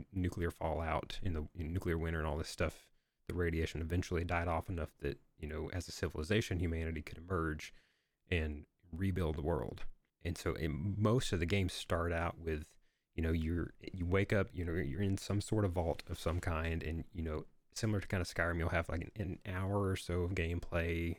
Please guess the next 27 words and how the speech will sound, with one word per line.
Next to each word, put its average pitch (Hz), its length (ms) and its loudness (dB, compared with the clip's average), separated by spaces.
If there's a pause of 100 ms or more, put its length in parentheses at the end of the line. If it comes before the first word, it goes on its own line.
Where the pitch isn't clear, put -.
you 101 100 -2
know, 82 260 2
kind 82 180 -2
of 92 240 -6
learning 95 240 4
the 95 80 4
controls, 80 460 0
getting 80 180 0
your 82 60 0
bearings, 80 600 0 (460)
this 90 160 2
and 85 120 2
that, 85 180 0
but 73 80 -6
then 82 320 2
you 85 160 4
eventually 82 320 0
leave 85 220 0
the 80 60 0
vault 117 480 2 (600)
and 78 80 -2
you - 40 -6
step - 260 -2
out 85 100 4
into 87 140 2
this 80 180 -4
wasteland 82 800 -2